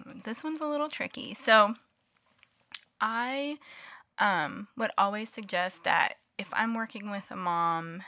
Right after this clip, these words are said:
um, about oversupply, it's going to be, I would have already talked with her beforehand. Um, just because moms that have more than one baby are going to make milk a little bit easier usually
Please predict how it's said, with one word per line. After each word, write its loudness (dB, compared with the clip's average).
um, -4
about 4
oversupply, -2
it's -4
going 4
to 2
be, 0
I 10
would 2
have 2
already 4
talked 0
with -10
her 0
beforehand. -4
Um, 6
just -2
because -4
moms 2
that 4
have 0
more -6
than -6
one -2
baby -4
are 8
going 2
to 0
make 2
milk -2
a -8
little -6
bit -12
easier -10
usually -10